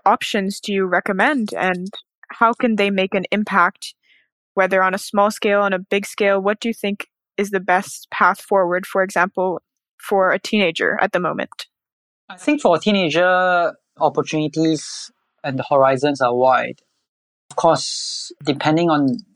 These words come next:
Speaker 2: what kind of education system you are subjected to, whether voluntary or otherwise, I think if you, if you interview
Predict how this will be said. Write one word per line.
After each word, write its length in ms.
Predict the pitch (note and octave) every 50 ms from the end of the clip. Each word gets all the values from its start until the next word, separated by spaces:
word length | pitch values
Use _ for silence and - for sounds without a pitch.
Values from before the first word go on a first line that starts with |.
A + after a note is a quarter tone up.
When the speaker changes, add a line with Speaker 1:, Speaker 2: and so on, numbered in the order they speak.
| _ _ _ -
Speaker 2:
what 240 | D#3+ D#3+ C3 - - _ _
kind 260 | - - D#3+ D#3 D3+
of 80 | C3+ D#3 D3
education 460 | D3 C#3+ C#3 - D3 C#3 - D#3 D3
system 540 | - - D3 - - - D#3 D3 C#3+ D3 C#3
you 240 | C3+ B2+ B2+ B2
are 120 | B2 B2 B2
subjected 580 | - - B2 A#2+ C#3 C3+ C3+ - D3+ C3+ -
to, 260 | - - C#3+ C#3 C#3 C3+ - - - _ _ _ _ _ _ _
whether 280 | - D3 D3 C#3 D#3 C#3+
voluntary 500 | B2 C#3 C#3 C#3+ C#3 C#3 C#3 - D3+ D3
or 100 | C#3 -
otherwise, 640 | C3 C3 C3 C3+ C3+ C3+ C3+ C#3 C#3 C#3 C3+ - - G#3+ - _ _ _ _ _ _ _ _ _ _ -
I 120 | D3+ C#3
think 260 | C#3 - E3+ E3+ -
if 140 | D3+ C3+ C#3
you, 380 | C#3 C3+ C3+ C3+ C3+ C3+ C3 - - - - G3+
if 220 | C#3+ C3+ C3+ -
you 140 | C#3 C3 C3+
interview 680 | C3+ C3 C3+ D3+ C#3 C3+ C#3 C#3+ C#3+ C#3+ C#3+ C#3+ D3